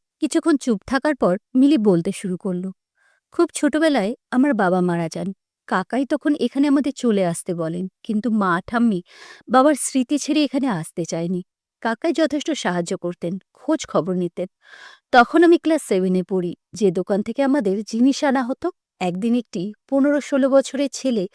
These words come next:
দোকানে জিনিস দিতে আসে। ওর নাম চন্দন। যে দোকান থেকে আমাদের জিনিস আনা হতো, ও ওই দোকানদারের ভাই। খুব ছোটবেলায় ওর বাবা মা মারা যায়।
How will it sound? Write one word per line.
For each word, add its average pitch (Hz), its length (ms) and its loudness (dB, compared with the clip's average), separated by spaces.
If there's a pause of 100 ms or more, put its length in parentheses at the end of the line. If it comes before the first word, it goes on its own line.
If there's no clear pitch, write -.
(400)
দোকানে 277 380 4
জিনিস 233 480 2
দিতে 170 300 -2
আসে। 170 300 -6 (300)
ওর 262 100 2
নাম 269 180 2
চন্দন। 170 480 -4 (300)
যে 196 200 -2
দোকান 185 340 -2
থেকে 247 240 -4 (160)
আমাদের 240 380 -2
জিনিস 233 360 2
আনা 285 220 0
হতো, 262 260 -2 (520)
ও 294 140 4
ওই 330 180 4
দোকানদারের 196 720 2
ভাই। 175 180 -8 (460)
খুব 320 200 -2
ছোটবেলায় 262 540 0 (120)
ওর 269 120 0
বাবা 202 280 4
মা 208 160 0
মারা 175 300 -2
যায়। 170 240 -8